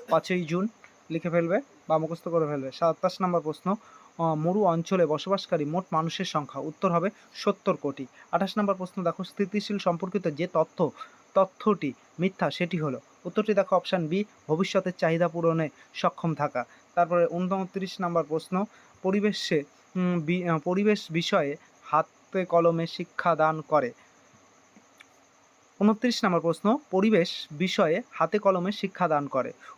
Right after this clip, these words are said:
উত্তরটি হবে অপশন সি এ ও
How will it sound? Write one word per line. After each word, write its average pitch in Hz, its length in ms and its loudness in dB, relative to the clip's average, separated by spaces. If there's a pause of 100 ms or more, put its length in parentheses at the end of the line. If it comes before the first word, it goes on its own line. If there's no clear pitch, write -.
উত্তরটি 214 300 0
হবে 175 160 4
অপশন 151 320 0
সি 214 260 -4 (420)
এ 214 240 6 (600)
ও 185 220 4